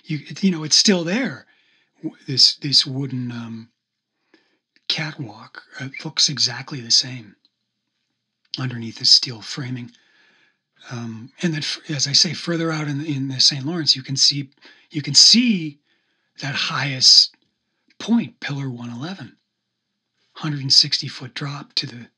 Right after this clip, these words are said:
to the face of the water. This, this, this impossible, bleak distance.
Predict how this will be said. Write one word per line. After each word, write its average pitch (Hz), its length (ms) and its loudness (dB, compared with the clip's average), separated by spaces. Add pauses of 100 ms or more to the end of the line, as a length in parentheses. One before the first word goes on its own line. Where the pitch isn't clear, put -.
(100)
to - 80 -6
the 120 120 -12
face - 340 0
of 139 60 -8
the 123 80 -10
water. 123 400 -12
This, 110 280 6
this, 120 400 2 (520)
this - 260 2
impossible, 127 1080 -2 (840)
bleak 135 680 -2 (180)
distance. - 720 2